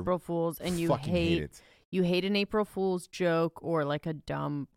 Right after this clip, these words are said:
Speaker 2: All of it.
Speaker 1: prank like that. I do
Speaker 2: I,
Speaker 1: not like pranksters myself
Speaker 2: I
Speaker 1: either.
Speaker 2: typically stay off the internet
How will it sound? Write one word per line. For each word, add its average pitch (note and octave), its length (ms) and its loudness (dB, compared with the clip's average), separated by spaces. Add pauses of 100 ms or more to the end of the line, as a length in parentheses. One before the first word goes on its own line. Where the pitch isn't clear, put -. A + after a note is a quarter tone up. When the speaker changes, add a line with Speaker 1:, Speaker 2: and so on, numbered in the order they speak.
(120)
Speaker 2:
All F#2+ 240 2
of F2+ 120 -2
it. E2+ 60 -4
Speaker 1:
prank D3 400 -6
like D3+ 180 -6
that. - 220 -2
I E3+ 80 -6
do B2+ 120 -2
Speaker 2:
I, F3+ 80 4
Speaker 1:
not F#3 200 4
like D3+ 260 -4
pranksters - 640 -10
myself - 440 -10
Speaker 2:
I C3+ 120 0
Speaker 1:
either. G3+ 120 -2
Speaker 2:
typically E3 540 -2
stay A#2+ 460 -4
off - 540 -6
the F#2+ 100 -6
internet F2 480 -6